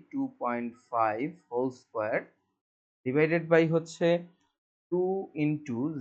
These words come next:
G হচ্ছে অভিকর্ষ ত্বরণ, আমরা জানি নাইন পয়েন্ট এইট ওয়ান বা নাইন পয়েন্ট এইট into আমরা এখানে বসাতে পারি জিরো পয়েন্ট টু ফাইভ, যেটা হচ্ছে ডায়ামিটার পঁচিশ সেন্টিমিটার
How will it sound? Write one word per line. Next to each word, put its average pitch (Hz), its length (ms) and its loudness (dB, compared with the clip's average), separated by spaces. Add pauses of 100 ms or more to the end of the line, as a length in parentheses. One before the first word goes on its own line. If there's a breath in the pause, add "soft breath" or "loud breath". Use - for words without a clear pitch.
(120)
G - 20 -14 (260)
হচ্ছে 165 180 -4 (100)
অভিকর্ষ 147 340 -2 (220)
ত্বরণ, 127 320 0
আমরা 117 200 -4
জানি 117 140 -4 (120)
নাইন 117 140 -4 (120)
পয়েন্ট 120 240 -6 (180)
এইট 135 200 0
ওয়ান 123 280 -4
বা 139 80 -4 (100)
নাইন 117 200 -8
পয়েন্ট 113 260 -8 (200)
এইট 123 240 -2 (720)
into 165 360 -4 (200)
আমরা 120 300 -2
এখানে 120 260 -4
বসাতে 117 340 -4
পারি 120 180 -4 (760)
জিরো 160 240 2 (180)
পয়েন্ট 123 420 0 (600)
টু 160 60 0 (200)
ফাইভ, 107 220 0 (200)
যেটা 120 240 -8
হচ্ছে 127 220 -10 (540)
ডায়ামিটার 117 580 -2 (260)
পঁচিশ 147 320 -10
সেন্টিমিটার 117 420 -12